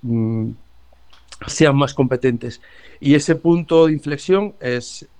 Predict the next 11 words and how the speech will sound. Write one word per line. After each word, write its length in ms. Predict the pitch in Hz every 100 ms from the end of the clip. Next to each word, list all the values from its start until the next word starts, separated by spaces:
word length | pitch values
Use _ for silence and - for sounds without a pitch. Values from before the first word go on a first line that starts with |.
| -
la 220 | 135 127
posibilidad 380 | - 117 127 156
de 100 | 151
que 100 | 131
los 160 | 120
alumnos 380 | 120 131 156 151
creen 260 | - 143 147
contenido 460 | 147 143 143 156
de 80 | 170
forma 240 | 151 147 160
colaborativa 720 | 139 117 110 104 110 104 -